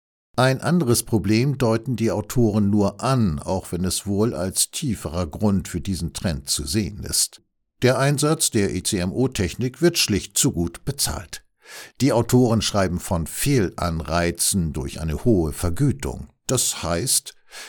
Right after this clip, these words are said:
die Investition in die teure Technik muss sich lohnen,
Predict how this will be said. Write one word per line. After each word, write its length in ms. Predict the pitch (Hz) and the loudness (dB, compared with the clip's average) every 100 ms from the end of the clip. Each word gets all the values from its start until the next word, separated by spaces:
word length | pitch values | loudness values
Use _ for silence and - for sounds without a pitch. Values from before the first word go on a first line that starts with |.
| - | -4
die 100 | 117 | -2
Investition 960 | 113 190 190 - 151 - - 165 131 87 | 2 4 4 2 0 0 4 4 4 2
in 160 | 80 85 | 0 -2
die 300 | 87 82 - | -2 -4 -2
teure 540 | 113 165 151 87 - | 0 0 0 -4 -2
Technik 600 | - 151 - 104 78 - | -2 -2 -2 -2 -2 0
muss 340 | 104 95 - | 0 0 0
sich 280 | 104 107 - | 0 -2 -2
lohnen, 540 | 95 156 175 123 92 | 2 6 6 4 2